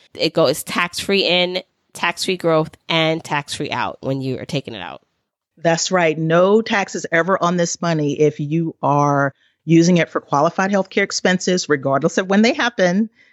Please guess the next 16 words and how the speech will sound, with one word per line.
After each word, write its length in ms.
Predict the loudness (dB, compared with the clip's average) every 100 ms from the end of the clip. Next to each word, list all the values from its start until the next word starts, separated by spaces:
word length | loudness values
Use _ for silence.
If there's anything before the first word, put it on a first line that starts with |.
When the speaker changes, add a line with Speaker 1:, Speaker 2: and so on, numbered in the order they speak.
| _ _ _ -2
Speaker 2:
And 460 | 2 2 2 -2
once 260 | 0 0 0
you 60 | 0
turn 220 | 0 0
sixty-five, 920 | 0 -4 -6 -4 0 0 0 0 -2
if 220 | -4 -2
you 260 | 0 2 2
want 380 | -2 -2 -2 -2
to 100 | -2
use 240 | 0 0
it 120 | -2
for 80 | -2
something 340 | -2 0 -2 0
other 200 | 0 2
than 140 | 2
medical, 560 | 0 0 -2 0 0 0